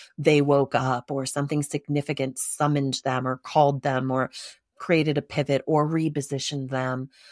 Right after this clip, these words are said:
The whole, all the cool kids are doing it. <laughs> Like, you, you, you, it's just, it's part of the agreement. And part of that is moving through the shadows of old to heal deeply. And,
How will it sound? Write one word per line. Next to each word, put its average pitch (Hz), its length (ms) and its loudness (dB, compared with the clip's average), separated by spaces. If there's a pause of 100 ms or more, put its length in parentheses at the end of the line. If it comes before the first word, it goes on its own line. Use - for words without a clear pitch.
(220)
The 175 80 -4
whole, 202 260 0 (120)
all 196 100 4
the 240 80 -2
cool 277 220 0
kids 196 180 0
are 139 100 0
doing 143 340 -4
it. 147 160 -6
<laughs> 233 220 0
Like, 233 240 -2 (1080)
you, 226 200 -4
you, 233 480 2
you, 214 280 2
it's - 320 -2
just, - 600 2
it's 190 160 0
part 185 300 2
of 190 80 0
the 190 140 4
agreement. 143 880 -4
And 165 160 0
part 165 260 4
of 185 140 0
that 175 240 6
is 156 180 0
moving 151 300 0
through 180 240 0
the 196 100 0
shadows 160 520 0
of 151 120 -2
old 143 440 0 (460)
to - 80 -4
heal 143 380 -2
deeply. 139 760 -4
And, 139 500 -4